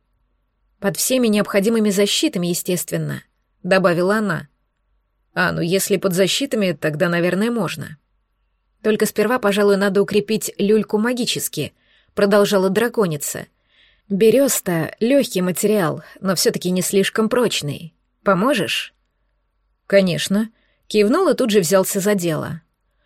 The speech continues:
«А я тем временем создам защитный кокон, как в кроватке». Превратив корзинку в колыбель, по прочности не уступающей дубовой, я, довольно быстро разобравшись, что именно делает рыжая,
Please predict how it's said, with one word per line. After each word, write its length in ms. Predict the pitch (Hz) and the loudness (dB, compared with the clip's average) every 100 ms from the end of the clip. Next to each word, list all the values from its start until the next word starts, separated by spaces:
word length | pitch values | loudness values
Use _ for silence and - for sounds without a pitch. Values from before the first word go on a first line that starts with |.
| _ _ | _ _
«А 100 | 196 | 2
я 160 | 190 190 | 4 4
тем 140 | 226 | 2
временем 320 | 233 247 220 | 2 2 0
создам 400 | - 202 190 226 | 0 0 0 2
защитный 400 | 214 214 240 262 | 2 0 -2 -4
кокон, 340 | - 247 151 135 | 0 -2 0 -4
как 180 | 185 | -6
в 60 | - | -4
кроватке». 600 | - 247 214 156 - - _ _ _ _ _ _ _ _ _ _ _ _ - | -2 0 0 -2 -8 -18 _ _ _ _ _ _ _ _ _ _ _ _ -6
Превратив 560 | 185 196 226 247 330 - | 0 2 2 0 -2 0
корзинку 500 | 233 214 254 226 196 | -2 2 0 0 -2
в 100 | - | 0
колыбель, 640 | 196 190 202 285 160 147 _ _ _ - | 0 2 2 0 -2 -6 _ _ _ 0
по 120 | 196 | 2
прочности 580 | 220 220 - 190 - 196 | 4 4 2 -2 -2 0
не 140 | 202 | 0
уступающей 720 | 202 - 240 247 170 - 180 | 0 -2 -2 2 2 0 -2
дубовой, 800 | 165 185 170 233 262 139 117 - _ _ _ - | 0 0 2 2 2 0 -4 -14 _ _ _ -6
я, 300 | 175 254 214 | 0 2 2
довольно 340 | 185 196 202 | 2 4 4
быстро 420 | 202 233 208 185 - | 2 0 0 0 0
разобравшись, 760 | 202 196 208 226 196 - 190 - | 0 2 2 2 2 0 -4 -4
что 260 | - - 226 | -8 -2 -2
именно 540 | - 240 170 147 151 | 0 -2 0 -2 -2
делает 420 | 160 165 147 147 - | 0 0 0 -2 -2
рыжая, 500 | 208 269 180 151 | 0 0 0 -2